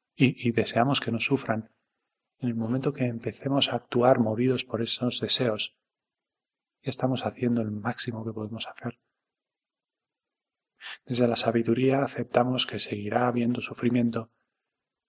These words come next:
pero ya estamos contribuyendo a su fin. Es cuestión de tiempo que si todos hacemos lo mismo, el sufrimiento desaparecerá. Luego, ¿por qué sentirse tristes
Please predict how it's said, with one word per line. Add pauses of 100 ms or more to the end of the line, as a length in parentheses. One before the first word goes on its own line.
(880)
pero
ya
estamos
contribuyendo
a
su
fin. (1600)
Es
cuestión
de
tiempo
que
si
todos (200)
hacemos
lo
mismo, (760)
el
sufrimiento
desaparecerá. (840)
Luego,
¿por
qué
sentirse
tristes